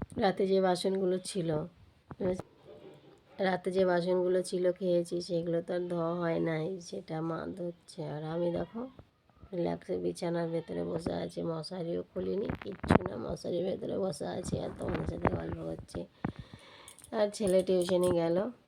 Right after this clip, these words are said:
একটু পরে পরে রান্না করব, যেহেতু রান্না সেরকম চাপ নেই বেলা করে।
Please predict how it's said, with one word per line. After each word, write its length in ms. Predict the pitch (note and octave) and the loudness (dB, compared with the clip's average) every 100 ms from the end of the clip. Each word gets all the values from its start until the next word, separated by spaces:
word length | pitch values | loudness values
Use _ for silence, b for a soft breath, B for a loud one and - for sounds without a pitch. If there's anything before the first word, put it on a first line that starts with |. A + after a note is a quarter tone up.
| C4+ A3+ | -8 -6
একটু 160 | G3 G3+ | -4 -2
পরে 200 | F#3+ F3 F3 | 2 2 2
পরে 180 | F3+ F#3 F3+ | 2 0 0
রান্না 260 | D#3+ E3 E3+ | -2 -2 -6
করব, 200 | F3 E3 F3 - F#3 | -6 -6 -6 -6 -6
যেহেতু 380 | E3+ D#3+ - E3 - _ - _ - F#3 | -6 -8 -8 -10 -10 _ -18 _ -12 -8
রান্না 300 | D#3+ E3 E3 E3+ | -4 -4 -6 -6
সেরকম 380 | E3+ E3+ E3+ E3+ E3 | -4 -2 -2 -4 -6
চাপ 220 | E3+ E3 - E3+ | -6 -6 -8 -8
নেই 160 | E3 E3+ G3 - _ - - _ - - - - - - - - - - _ - G#3+ A3 | -8 -8 -12 -20 _ -20 -20 _ -18 -18 -16 -8 -8 -8 -12 -16 -20 -20 _ -8 -6 -2
বেলা 300 | F3 E3 D#3+ E3 | 0 0 0 -2
করে। 240 | D#3+ D#3 | -4 -4